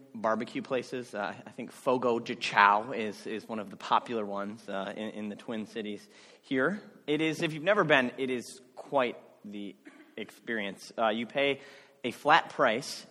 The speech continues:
for an all-you-can-eat, uh, meal. And so they bring around, as you're sitting at your table, they bring around these skewers with various meats. And they ask you, "W-, would you like some of this? Would you like some of this?"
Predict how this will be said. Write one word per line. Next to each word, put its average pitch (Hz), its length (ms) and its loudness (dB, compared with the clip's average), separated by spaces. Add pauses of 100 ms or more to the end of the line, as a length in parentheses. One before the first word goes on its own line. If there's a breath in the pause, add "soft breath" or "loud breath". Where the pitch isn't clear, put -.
(160)
for 127 320 -4
an 110 140 -4 (120)
all-you-can-eat, 120 1300 -6 (340 soft breath)
uh, 101 220 -4
meal. 127 340 -2 (540)
And 151 100 0
so 156 100 -2
they 156 140 4
bring 185 300 4
around, 170 300 10
as 135 120 2
you're 147 100 -2
sitting 160 300 0
at 127 140 -2
your 123 60 -6
table, 127 260 -2
they 120 80 2
bring 151 240 -4
around 131 240 0
these 117 240 -8 (180 loud breath)
skewers 131 800 -6
with 113 220 -6
various 127 480 -2
meats. 113 560 -6 (640 soft breath)
And 131 160 -2
they 123 80 0
ask 127 280 -4
you, 107 120 -6
"W-, 98 260 -10
would 120 160 -10
you 117 80 -10
like 120 220 -8
some 113 160 -10
of 104 100 -10
this? 123 260 -12
Would 101 140 -14
you 110 100 -10
like 127 300 -6 (240 loud breath)
some 120 220 -6
of 104 120 -6
this?" 147 240 -4